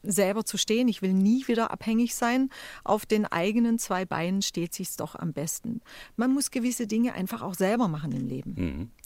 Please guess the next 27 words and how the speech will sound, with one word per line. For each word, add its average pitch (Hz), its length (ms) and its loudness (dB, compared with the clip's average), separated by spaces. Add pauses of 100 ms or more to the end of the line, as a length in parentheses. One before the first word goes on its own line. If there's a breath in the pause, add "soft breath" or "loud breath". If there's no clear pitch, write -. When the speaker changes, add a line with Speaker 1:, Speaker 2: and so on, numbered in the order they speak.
(200 loud breath)
Speaker 2:
Deine 95 320 2
Mutter 110 360 2
hat 107 140 -2
sich - 120 -4
das 92 140 0
Schneidern 82 460 -2
angeeignet. 120 800 0
Das - 100 -2
passt - 280 -6
gerade 101 260 0
<laughs> 107 320 2
zum 101 200 0
Thema. 101 300 0
Sie 104 100 0
hat 92 140 -2
ja - 80 -2
auch 95 180 2 (300 loud breath)
für, 87 380 2
für - 140 -2
euch 95 180 2
als 90 120 2
kleine 87 280 0
Kinder 127 560 0
schon 123 340 0
die 117 120 -6
Klamotten 107 420 -2
geschneidert. 110 640 -2